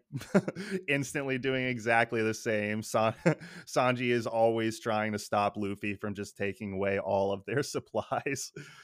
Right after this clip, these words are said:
Um, but yeah, and then, then Luffy reveals, like, "Yeah, that's my brother. Um, Ace is super strong,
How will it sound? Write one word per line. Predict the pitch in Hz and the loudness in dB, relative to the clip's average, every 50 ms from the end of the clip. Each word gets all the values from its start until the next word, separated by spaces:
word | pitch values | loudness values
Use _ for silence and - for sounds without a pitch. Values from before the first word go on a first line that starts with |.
| - - _ _ _ _ | -20 -20 _ _ _ _
Um, | - 110 110 110 107 107 104 104 104 104 101 - _ _ _ _ _ _ _ - | 0 2 2 4 4 4 2 2 0 -4 -6 -10 _ _ _ _ _ _ _ 2
but | 127 | 4
yeah, | 143 160 165 143 | 6 8 8 8
and | 127 131 | 6 4
then, | 131 131 127 120 117 - - | 4 2 2 0 0 -2 -2
then | - 127 123 123 117 | 0 0 2 2 4
Luffy | 123 135 135 - 147 135 123 | 4 2 2 0 -2 0 2
reveals, | 117 113 107 98 113 113 113 113 110 - | 2 0 0 2 2 2 2 2 2 2
like, | 110 110 | 0 2
"Yeah, | 117 123 123 113 | 4 6 6 8
that's | 117 120 - - | 6 6 4 2
my | 127 120 117 | 0 0 0
brother. | 101 87 104 98 95 92 95 95 101 117 139 143 - _ - | 2 2 2 2 4 4 4 2 2 0 -2 -4 -12 _ -4
Um, | 110 101 98 98 95 95 101 - 107 | -2 0 0 0 0 -2 -4 -2 0
Ace | 110 120 131 - - | 0 0 0 0 -2
is | 147 131 - | -6 -6 -4
super | - 113 110 - 139 | -2 -2 -2 0 -2
strong, | 131 - - - 113 104 101 98 98 98 101 107 127 139 | -4 -4 -4 -4 -2 0 2 2 2 2 0 -2 -4 -8